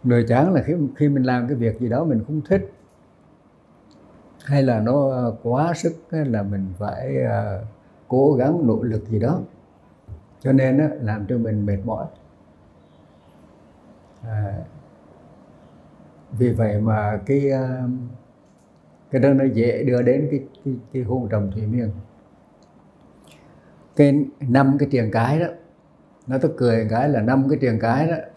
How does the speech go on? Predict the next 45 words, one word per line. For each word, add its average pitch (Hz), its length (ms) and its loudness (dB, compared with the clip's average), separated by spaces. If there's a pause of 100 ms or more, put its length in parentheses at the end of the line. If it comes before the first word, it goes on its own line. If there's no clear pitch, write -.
là 104 160 -2
nó 113 140 0
xuất 165 200 0 (100)
phát 156 200 2 (720)
do 135 280 4
mình 110 400 0 (920)
cố 147 300 4
thiền 117 200 2
định 98 220 -4
quá, 135 220 -6 (1400)
cho 123 80 4
nên 127 220 4
mới 131 80 4
sinh 123 220 0
ra 120 120 0
năm 117 260 0
triền 101 140 -4
cái. 110 220 -4 (220)
Chứ 135 80 0
bây 131 120 4
giờ 113 140 2
mình 113 160 0
ngồi 110 180 0
bình 110 180 0
thường 113 260 0
vậy 107 140 -2
đâu 113 180 0
có 127 120 0
năm 120 200 0
triền 113 160 0
cái 120 160 -2
đâu. 135 120 -8 (1500)
Mình 107 120 -2
ngồi 113 120 2
bình 113 200 0
thường 113 360 2
tự 104 120 0
nhiên 127 300 0
chứ 139 120 0
đâu 120 220 2
có 131 80 -6
năm 117 220 0
triền 107 160 -2
cái 127 200 -6
gì. 104 140 -6